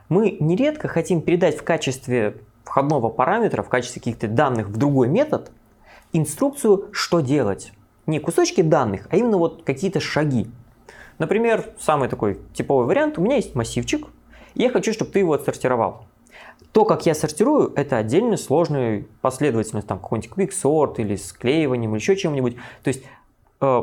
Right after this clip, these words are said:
вот этот дей-, набор действий, который необходимо совершить для того, чтобы расставить все в правильном порядке, причем сделать это максимально быстро,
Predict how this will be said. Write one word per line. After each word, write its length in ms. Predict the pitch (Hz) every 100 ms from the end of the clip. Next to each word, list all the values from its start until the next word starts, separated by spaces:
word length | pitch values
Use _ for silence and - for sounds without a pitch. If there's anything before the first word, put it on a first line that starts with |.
| -
вот 100 | 127
этот 260 | 156 117 -
дей-, 440 | 113 120 185 135
набор 320 | 135 135 156
действий, 440 | 117 135 165 - -
который 180 | 110 117
необходимо 360 | 113 117 127
совершить 420 | 113 120 - 151
для 100 | 110
того, 200 | 113 120
чтобы 300 | 117 101 113
расставить 500 | - 120 117 127 107
все 120 | - 104
в 80 |
правильном 320 | - 120 101 95
порядке, 360 | 143 226 226
причем 200 | 104 123
сделать 200 | 117 113
это 140 | 113 110
максимально 360 | 110 127 117
быстро, 380 | 117 120 -